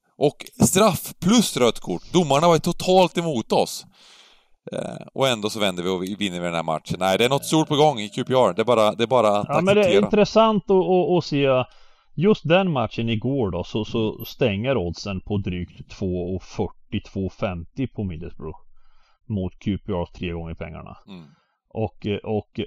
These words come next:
Speaker 2: trots allt du nämner här med rött kort, ett ett,
Speaker 1: <laughs>
Speaker 2: två två,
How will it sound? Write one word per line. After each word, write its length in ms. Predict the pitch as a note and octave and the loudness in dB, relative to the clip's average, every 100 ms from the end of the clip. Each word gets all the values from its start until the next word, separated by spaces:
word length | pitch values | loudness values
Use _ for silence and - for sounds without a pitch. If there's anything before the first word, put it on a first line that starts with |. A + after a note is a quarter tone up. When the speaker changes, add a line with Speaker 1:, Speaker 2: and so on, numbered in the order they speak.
| - - | -10 -2
Speaker 2:
trots 400 | C#3 D#3 - - | 0 0 -2 -6
allt 260 | G2+ F#2 | -6 -6
du 100 | G#2 | -6
nämner 380 | F#2+ F2 D#2+ E2+ | -6 -6 -10 -10
här 120 | E2+ | -10
med 260 | E2 F2+ E2 | -10 -8 -6
rött 260 | F#2+ F2 - | -6 -6 -12
kort, 480 | - F#2+ F2+ - - | -12 -6 -6 -8 -12
ett 640 | E2+ - G#2 G2 - - | -12 -10 -10 -10 -10 -14
ett, 760 | F2 F#2 - - - - - - | -6 6 8 8 8 4 0 -2
Speaker 1:
<laughs> 0 | |
Speaker 2:
två 240 | F#2+ F#2 | -4 -4
två, 460 | - - F#2 F2+ | -8 -8 -4 -4